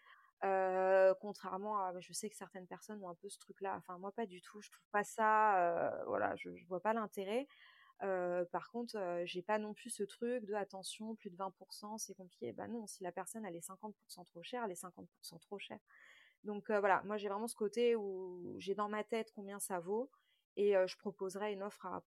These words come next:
pour moi, combien ça vaut, en fait. Je, je me détache complètement de l'offre du vendeur.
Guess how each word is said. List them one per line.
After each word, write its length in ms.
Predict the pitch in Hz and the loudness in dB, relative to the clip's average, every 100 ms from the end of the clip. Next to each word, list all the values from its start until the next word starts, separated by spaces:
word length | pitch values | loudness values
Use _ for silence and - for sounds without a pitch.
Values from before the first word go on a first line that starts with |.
| _ | _
pour 140 | 190 | -4
moi, 160 | 196 214 | 2 2
combien 240 | 202 180 175 | 0 -14 -10
ça 160 | 185 | -10
vaut, 140 | 170 - | -10 -12
en 60 | |
fait. 160 | 160 190 - | -12 -14 -8
Je, 180 | 190 180 | -6 -4
je 100 | 202 | -2
me 80 | 202 | 2
détache 320 | 208 214 214 | 4 2 0
complètement 400 | 240 226 220 226 | -2 -2 -2 -2
de 80 | 214 | -2
l'offre 320 | 202 202 196 | -2 -2 -6
du 100 | 180 180 | -6 -8
vendeur. 320 | 180 165 | -6 -8